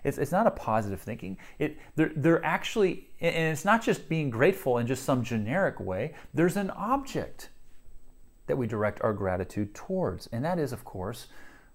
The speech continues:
God and his love for us. Verse fifteen says, "Be thankful." Verse sixteen says, "With gratitude in your hearts toward God." And then verse six, seventeen again says, "Whatever you do, whether in word or deed,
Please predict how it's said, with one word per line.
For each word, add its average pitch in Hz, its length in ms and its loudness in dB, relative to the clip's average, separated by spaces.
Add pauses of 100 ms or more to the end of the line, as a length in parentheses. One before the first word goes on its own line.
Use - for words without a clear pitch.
God 196 420 -2 (140)
and 110 140 -2
his 147 260 0
love 107 220 2
for 78 220 -4
us. - 160 -10
Verse 147 240 2
fifteen 156 240 -4
says, 123 160 -4
"Be 135 160 -2
thankful." 135 520 -2 (280)
Verse 151 180 4
sixteen - 380 -2
says, 127 320 4 (240)
"With 110 180 0
gratitude 151 500 4
in 135 120 0
your 131 80 0
hearts 143 380 0 (680)
toward 143 380 8
God." 147 340 8 (640)
And 113 100 4
then 113 120 4
verse 139 200 4
six, - 320 -4
seventeen 147 480 6
again 104 220 0
says, 104 220 0
"Whatever 127 260 4
you 139 100 2
do, 110 280 2
whether 101 280 0
in 95 120 0
word 120 320 2
or 95 120 0
deed, 120 420 -2